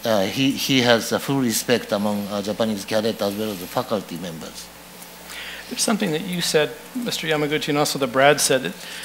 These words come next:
Speaker 2: I wonder if there are two different layers here, 'cause there's this question of nationalism and kind of this,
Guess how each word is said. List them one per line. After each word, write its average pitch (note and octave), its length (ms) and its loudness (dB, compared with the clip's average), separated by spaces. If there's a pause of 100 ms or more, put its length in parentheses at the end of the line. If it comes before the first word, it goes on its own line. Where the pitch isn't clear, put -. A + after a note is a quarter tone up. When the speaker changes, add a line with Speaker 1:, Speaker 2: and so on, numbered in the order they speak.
(200)
Speaker 2:
I G#3 80 6
wonder A#3 180 10
if - 80 6
there E3 80 10
are - 20 8
two - 220 2
different D3+ 380 4
layers D3+ 340 6
here, - 240 -2
'cause C#3 160 -2
there's D3+ 220 2
this D3 160 0
question D#3+ 440 6
of C3+ 240 4
nationalism C#3+ 760 6
and C3+ 120 2
kind C3+ 200 2
of B2+ 120 4
this, B2+ 280 -2